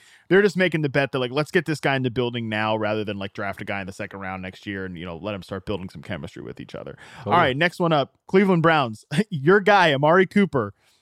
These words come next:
Speaker 1: The roads, the home road splits still remain absurd. He's not scored a touchdown on the road this season. Uh, Rich Rebar pointed out that, uh, on Monday night, that was career touchdown catch thirty-four in a home game versus seventeen on the road. What an ab-,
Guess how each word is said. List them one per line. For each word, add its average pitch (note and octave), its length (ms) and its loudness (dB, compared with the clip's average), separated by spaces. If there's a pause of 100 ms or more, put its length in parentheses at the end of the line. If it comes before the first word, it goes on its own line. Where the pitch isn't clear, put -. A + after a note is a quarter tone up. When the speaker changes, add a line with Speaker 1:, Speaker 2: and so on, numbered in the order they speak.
(140)
Speaker 1:
The D3+ 180 0
roads, G3 400 6
the F3 140 0
home G#3 200 6
road G3+ 220 6
splits - 360 -2 (100)
still G3 340 4
remain E3+ 320 4
absurd. D3 300 0
He's C#3 160 -2
not D#3+ 260 -2
scored E3 180 -2
a C#3+ 40 -6
touchdown C#3+ 480 -4
on D3 220 -2
the C#3+ 60 -2
road C3+ 260 0
this B2+ 140 -6
season. B2+ 440 -4 (340)
Uh, A#2+ 340 2
Rich C#3+ 200 -2
Rebar C3+ 320 2
pointed B2+ 260 -2
out A#2 160 0
that, A2+ 240 -6
uh, A#2 240 0
on B2 160 -4
Monday B2+ 220 0
night, B2 160 -2
that C3+ 160 0
was C#3+ 80 -2
career C#3 340 -2
touchdown C3 380 -4
catch - 320 -6
thirty-four D3+ 500 4
in D3+ 80 2
a C3+ 40 -2
home D3 200 0
game C#3+ 320 -2
versus A#2 240 -10
seventeen C3+ 760 -4 (380)
on A#2+ 220 0
the A#2 60 -2
road. A2 220 0
What G3 140 4
an F#4+ 100 2
ab-, G3+ 160 0